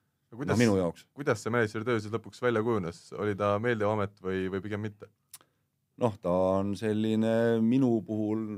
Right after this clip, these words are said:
Speaker 2: võib-olla mõnes mõttes nagu erandlik, sest et kui Vile käis, ma olin üks nendest, kes,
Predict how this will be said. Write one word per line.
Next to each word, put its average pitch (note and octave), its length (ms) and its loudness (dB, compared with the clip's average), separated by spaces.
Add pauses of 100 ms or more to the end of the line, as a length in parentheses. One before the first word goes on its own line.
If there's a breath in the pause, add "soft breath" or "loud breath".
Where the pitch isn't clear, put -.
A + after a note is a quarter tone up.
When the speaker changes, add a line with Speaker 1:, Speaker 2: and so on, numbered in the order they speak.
(160)
Speaker 2:
võib-olla A2 480 0
mõnes G#2+ 480 0
mõttes F#2+ 300 -8
nagu G#2 180 -4
erandlik, G2 480 -2
sest F#2 240 -10
et - 80 -20
kui G2 140 -8
Vile A#2+ 260 2
käis, F#2 320 -4
ma F#2 140 -10
olin G2 180 -6
üks G#2 160 -12
nendest, A2+ 400 -6
kes, F2 160 -12